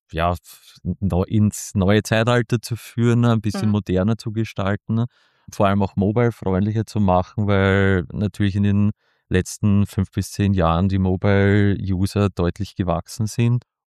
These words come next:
Speaker 1: Und ja, auch generell hat F B G B,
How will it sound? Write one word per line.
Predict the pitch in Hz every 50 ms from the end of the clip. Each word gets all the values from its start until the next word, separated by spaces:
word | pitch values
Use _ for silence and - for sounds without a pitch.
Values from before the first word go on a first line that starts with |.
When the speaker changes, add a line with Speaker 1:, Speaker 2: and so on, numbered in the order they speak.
| _ -
Speaker 1:
Und | 110 107 104 104 101 101 101 104 101 104 101 - -
ja, | - 85 90 113 123
auch | - 92 90 - - _
generell | - 98 95 104 107 104 107 104 104 104 107 101 92
hat | 87 95 92 92 98 - - - - - - - - - - - _
F | - 87 85 - -
B | - 101
G | 87 - 92 92 92
B, | 90 107 101 104 104 104 107 107 104 104